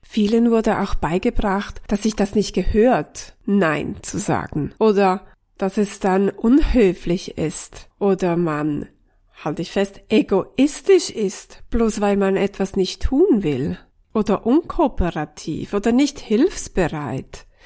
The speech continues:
Oder halt nicht nett genug. Und das ist kompletter Unsinn. Also, wenn du das denkst, bitte vergiss das sofort wieder. Wie gesagt, kompletter, völliger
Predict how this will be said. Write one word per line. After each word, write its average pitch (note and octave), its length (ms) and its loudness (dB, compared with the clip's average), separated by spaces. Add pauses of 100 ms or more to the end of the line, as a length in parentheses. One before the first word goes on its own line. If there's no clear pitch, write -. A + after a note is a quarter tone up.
(160)
Oder G#3 260 -4
halt E3+ 220 -2
nicht F3+ 380 -2
nett F3+ 420 0
genug. - 460 -6 (960)
Und G3 240 -2
das D4 340 0 (160)
ist - 220 -4
kompletter F3 520 -2
Unsinn. E3+ 600 -2 (420)
Also, - 220 -4 (420)
wenn D#4 160 6
du F4+ 100 6
das D4+ 260 0
denkst, A#3 420 2
bitte A3+ 220 0
vergiss - 520 -4
das - 240 -4
sofort - 580 -8
wieder. - 260 -10
Wie A#3+ 100 0
gesagt, - 520 -4
kompletter, B3 840 -2
völliger G#3 680 -2